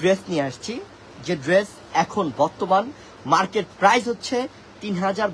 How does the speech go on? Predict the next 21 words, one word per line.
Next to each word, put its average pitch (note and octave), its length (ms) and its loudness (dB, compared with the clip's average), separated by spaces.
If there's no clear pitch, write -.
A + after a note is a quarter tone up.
বত্রিশশো C#4+ 520 0
টাকা। A#2+ 180 -2
এই D4 160 6
দুবাই A#3+ 260 4
ড্রেস B3 220 4
আপনাদের F#3 280 -4
জন্য F#3+ 140 -2
এই B3+ 60 2
মুহূর্তে D4+ 320 6
থাকবে G3 300 0
নয়শো A3+ 360 6
টাকায় E3 260 0
অফার। C3+ 220 -6
বিশ্বাস A3+ 280 -4
হচ্ছে - 260 -8
আপনাদের F#3+ 320 -6
কারো? F3+ 180 -2
বিশ্বাস E3 260 -4
হচ্ছে G3 260 -2
না G3+ 100 4
তো, E3 60 -8